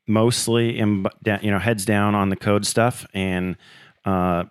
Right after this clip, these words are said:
people don't care about that in terms of, uh, what that looks like on the outside, but they, they want the app to keep working. But, um,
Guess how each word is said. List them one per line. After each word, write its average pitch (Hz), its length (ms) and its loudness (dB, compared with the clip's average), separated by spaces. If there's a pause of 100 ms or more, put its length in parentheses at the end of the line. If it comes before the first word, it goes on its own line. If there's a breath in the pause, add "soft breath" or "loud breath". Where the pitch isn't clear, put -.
(120)
people 113 220 2
don't 104 200 0
care 110 160 0
about 104 260 2
that 107 260 0 (120)
in 98 120 0
terms 101 300 -2
of, 92 320 0 (600 soft breath)
uh, 92 240 2
what 104 160 0
that 98 160 2
looks 101 180 -2
like 101 220 0
on 95 80 0
the 95 80 2
outside, 110 400 0
but 104 180 2
they, 90 420 2
they 92 120 0
want 92 200 2
the 90 120 2
app 95 120 0
to - 80 -12
keep - 220 -4
working. 135 340 0
But, 98 300 0
um, 90 380 0